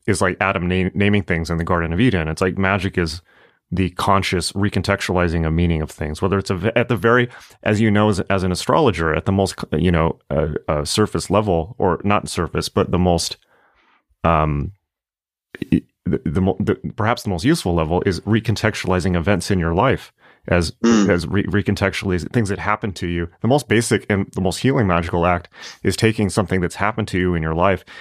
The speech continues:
Speaker 1: and telling yourself a story about it that's not a lie, but that turns it into something that was, it, it changes it from you being victimized by a random event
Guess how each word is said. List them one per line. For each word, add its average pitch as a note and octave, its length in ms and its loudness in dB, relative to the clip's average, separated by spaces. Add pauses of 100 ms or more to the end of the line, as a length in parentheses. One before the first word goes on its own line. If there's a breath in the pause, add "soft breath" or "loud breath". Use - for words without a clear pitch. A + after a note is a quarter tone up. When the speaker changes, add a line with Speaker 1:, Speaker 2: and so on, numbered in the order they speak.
(120)
Speaker 1:
and F#2 160 -2
telling G2+ 280 2
yourself F2+ 360 0
a F#2+ 40 -4
story G#2+ 360 2
about E2 320 0
it D#2+ 140 -4
that's G2+ 220 -2
not F#2 180 0
a D#2 60 -2
lie, E2+ 420 2 (320 loud breath)
but G2 140 0
that F#2 120 2
turns G#2 300 2
it F#2+ 100 2
into F#2 220 0
something F2 560 -2 (400 soft breath)
that F2+ 240 0
was, E2+ 340 0 (800)
it, - 320 0
it G#2 140 -2
changes G#2+ 500 2
it G#2 160 2
from F#2 400 0
you G2 160 0
being F2+ 240 2
victimized F2+ 540 0
by F#2 120 2
a E2+ 80 2
random F2 320 0
event E2+ 400 -2